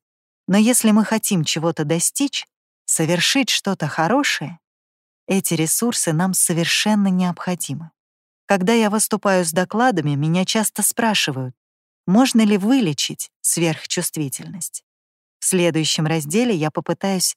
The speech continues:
ответить на этот вопрос. Над чем следует работать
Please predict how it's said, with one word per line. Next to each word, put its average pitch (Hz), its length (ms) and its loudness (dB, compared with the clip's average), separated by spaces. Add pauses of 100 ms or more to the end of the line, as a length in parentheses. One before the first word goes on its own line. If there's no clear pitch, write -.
ответить - 720 -6 (160)
на 147 200 0
этот 127 220 -10
вопрос. 139 480 -6 (840)
Над 185 240 2
чем 196 280 0
следует 160 560 0
работать 175 540 0